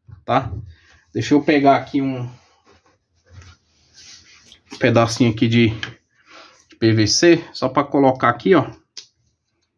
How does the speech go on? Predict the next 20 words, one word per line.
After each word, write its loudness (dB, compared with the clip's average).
Aqui 2
vai 0
bem 4
pouquinho 2
tinta. -4
Ó, 0
só 0
os 2
dois 2
faróizinhos 2
aqui. 0
Aqui 0
daria 4
pra 0
gente 2
colocar 4
alguma 6
miçanga, 2
alguma 2
coisa, 4